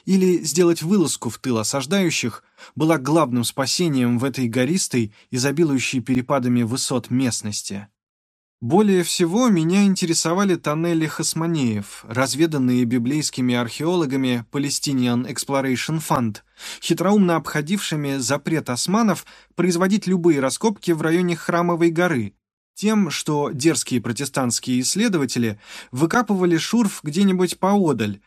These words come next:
в глубине Магрибского квартала, снесенного во время войны Судного дня,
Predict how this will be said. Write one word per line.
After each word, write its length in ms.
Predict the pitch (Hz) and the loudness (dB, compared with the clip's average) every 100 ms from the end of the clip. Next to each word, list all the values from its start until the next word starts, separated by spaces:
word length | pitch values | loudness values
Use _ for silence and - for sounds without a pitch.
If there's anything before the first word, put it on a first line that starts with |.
| _ | _
в 140 | 117 123 | -8 -4
глубине 380 | 147 143 156 143 | -2 0 0 0
Магрибского 600 | 147 165 160 - 151 147 | 0 0 0 -2 -4 -2
квартала, 680 | 147 147 - 220 180 123 - - | 0 -2 0 0 2 -2 -8 -8
снесенного 720 | - 156 - 147 127 123 120 | -4 -2 0 0 2 0 0
во 120 | 135 | 0
время 300 | 151 135 127 | 0 0 0
войны 340 | 120 151 135 | 0 -2 -2
Судного 520 | 123 - 131 123 123 131 | -2 -2 -2 0 0 0
дня, 380 | 139 123 101 | 0 -2 -2